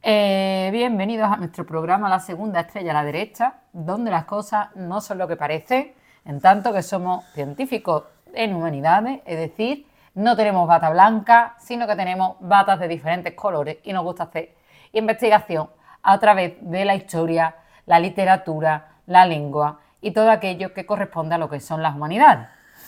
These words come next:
Con vosotros hoy está, eh, estamos una servidora, eh, Salud Flores Borjabá, profesora de la Universidad de Málaga, y, eh, Javier Antonio Nisa Ávila, profesor de la unir,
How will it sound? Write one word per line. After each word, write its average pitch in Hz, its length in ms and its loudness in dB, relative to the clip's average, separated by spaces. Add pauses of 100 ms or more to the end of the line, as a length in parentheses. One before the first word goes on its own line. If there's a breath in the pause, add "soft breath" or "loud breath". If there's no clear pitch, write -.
(360 loud breath)
Con 175 360 2
vosotros 233 440 2
hoy 240 380 2
está, 226 340 4
eh, 185 540 -2
estamos 214 600 -2
una 202 200 -2
servidora, 196 600 -2 (460 soft breath)
eh, 170 760 -8
Salud 180 340 -2
Flores 165 300 -10
Borjabá, 180 520 4
profesora 175 400 -8
de 160 80 0
la 160 80 -2
Universidad 156 440 -8
de 165 80 -10
Málaga, 247 580 0 (400 loud breath)
y, 285 560 -4
eh, 190 1160 -6
Javier 180 300 -4
Antonio 180 840 -10
Nisa 175 540 -2
Ávila, 294 460 0 (280 soft breath)
profesor 170 480 -12
de 160 760 -8
la 160 180 0
unir, 202 400 -6